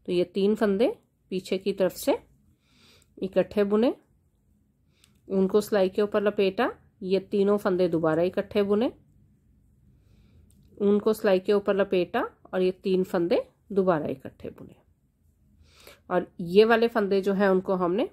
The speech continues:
प्लेन ही बुनना है। एक, दो, तीन, चार पाँच। जब हमने ये, अ, डिजाइन जो फंदे बढ़ाने वाली सिलाई बुननी शुरू की थी, तो स्टार्टिंग में थे तीन फंदे,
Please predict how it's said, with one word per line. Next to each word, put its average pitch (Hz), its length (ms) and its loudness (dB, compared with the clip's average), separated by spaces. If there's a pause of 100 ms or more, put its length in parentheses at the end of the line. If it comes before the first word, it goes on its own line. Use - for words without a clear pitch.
(120)
प्लेन 170 260 0
ही 151 120 -6
बुनना 135 300 -10
है। - 220 -20 (1400)
एक, 180 500 -2 (400)
दो, 170 580 -6 (640)
तीन, 170 420 -2 (680)
चार 170 560 -4 (220)
पाँच। - 360 -12 (600)
जब 247 200 4
हमने 277 220 4
ये, 294 460 4
अ, - 200 -6 (1200)
डिजाइन 208 420 4
जो 240 80 4
फंदे 233 320 4
बढ़ाने 196 380 4
वाली 214 200 4
सिलाई 208 260 4
बुननी 202 320 4
शुरू 233 260 2
की 180 200 -2
थी, 226 220 -6
तो 285 200 -4 (300)
स्टार्टिंग 240 500 2
में 262 180 2
थे 285 60 4
तीन 269 240 0
फंदे, 262 400 0